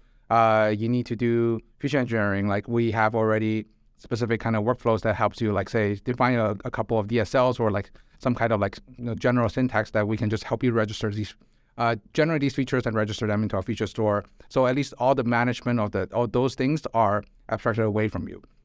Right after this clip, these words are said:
But that being said, over time, like, there, I could, I could totally imagine, like,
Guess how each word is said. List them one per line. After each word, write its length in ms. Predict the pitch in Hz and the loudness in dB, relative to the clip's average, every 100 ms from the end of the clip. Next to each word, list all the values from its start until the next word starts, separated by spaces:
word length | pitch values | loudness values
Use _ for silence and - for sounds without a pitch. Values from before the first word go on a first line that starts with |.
| _ | _
But 220 | 135 127 | 0 0
that 160 | - 156 | 2 2
being 160 | 175 139 | 2 0
said, 380 | - 120 104 101 _ _ - | 0 0 0 -6 _ _ -6
over 200 | 170 202 | 0 0
time, 320 | - 120 131 | 0 0 2
like, 180 | 117 107 | 0 0
there, 340 | 123 117 117 - | 0 0 0 -4
I 100 | 139 | -4
could, 320 | 139 151 143 143 | 0 0 -2 -4
I 60 | 143 | -2
could 180 | 156 | -2
totally 260 | 131 143 135 | 0 0 2
imagine, 420 | 113 107 107 107 | 2 0 0 -2
like, 220 | 98 98 | -2 -6